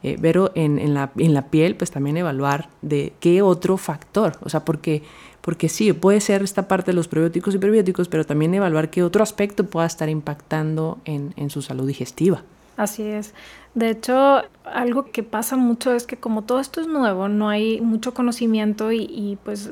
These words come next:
Speaker 2: pasa esto que decíamos al inicio de vas al súper, buscas un suplemento y luego dice prebiótico, probiótico, lo escuchaste por ahí que era bueno, pero ni siquiera estamos muy enterados de qué bacterias específicamente son las que están implicadas. Y, y de hecho es algo que incluso en los estudios, en la literatura,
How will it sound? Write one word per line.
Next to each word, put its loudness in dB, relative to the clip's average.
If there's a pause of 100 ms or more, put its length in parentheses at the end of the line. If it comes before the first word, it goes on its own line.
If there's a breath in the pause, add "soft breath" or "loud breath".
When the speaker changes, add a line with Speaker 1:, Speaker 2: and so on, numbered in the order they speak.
Speaker 2:
pasa 0
esto -6
que -4
decíamos -4
al -4
inicio -2
de -2
vas -4
al -4
súper, -2 (440 loud breath)
buscas -2
un -2
suplemento 0
y 0
luego 0
dice -2
prebiótico, -2
probiótico, -4
lo 0
escuchaste -8
por -2
ahí -2
que -6
era -2
bueno, -2
pero -2 (500 loud breath)
ni 2
siquiera 2
estamos 0
muy 4
enterados 0
de -4
qué -6
bacterias -2
específicamente -6
son -4
las -6
que -10
están -6
implicadas. -4
Y, -6
y -4
de -2
hecho -4
es 0
algo 0
que -6
incluso -6
en -2
los -4
estudios, -2
en 0
la 0
literatura, -2